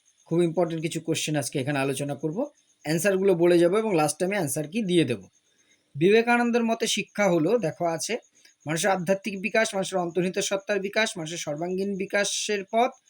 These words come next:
মানুষের মনে আনন্দ জাগ্রত করে। এটাও তোমরা জানো, অপশন বি হবে মানুষের অন্তর্নিহিত সত্তার বিকাশ। কারণ বিবেকানন্দ সেই বিখ্যাত উক্তি আছে, "Education is the manifestation of perfection already in man।" শিক্ষা হলো মানুষের অন্তর্নিহিত মহত্বের বহিঃপ্রকাশ।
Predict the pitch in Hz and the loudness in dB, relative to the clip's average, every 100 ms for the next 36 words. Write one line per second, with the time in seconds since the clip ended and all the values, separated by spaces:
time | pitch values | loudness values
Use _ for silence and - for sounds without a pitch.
0 | _ _ - 160 175 202 208 226 175 165 | _ _ -4 -2 0 0 0 0 0 2
1 | 160 151 131 127 123 151 165 208 - 208 | 2 2 -2 -2 -4 -4 0 0 0 -2
2 | 208 180 185 226 - _ _ _ - 175 | -2 0 0 0 -2 _ _ _ -4 0
3 | - 202 165 214 202 262 233 185 208 180 | 2 2 2 2 4 2 2 0 0 0
4 | 165 185 175 175 190 202 - 185 151 147 | 0 0 2 0 -2 -2 0 0 0 -2
5 | 123 165 156 170 190 190 190 202 180 175 | -4 -4 0 2 2 0 0 -2 -2 -2
6 | 196 196 175 - 196 180 254 - _ - | -2 -2 -2 0 0 2 0 -2 _ -20
7 | _ 160 170 180 190 196 190 170 175 170 | _ 0 2 4 2 2 0 2 2 2
8 | 175 185 - 175 180 170 160 160 170 - | 0 -2 -2 -2 -2 -2 -4 -4 -4 -4
9 | 165 151 151 147 151 147 143 185 - _ | -2 0 0 2 0 2 2 0 -6 _
10 | _ _ - 175 165 175 190 240 185 165 | _ _ -4 -4 -2 2 4 4 0 -2
11 | 170 160 156 165 151 147 160 147 143 - | -2 -4 -2 -2 0 0 0 0 -2 0
12 | 294 349 _ _ _ 170 170 - 123 113 | -2 -2 _ _ _ 4 4 2 -6 -6
13 | - | -12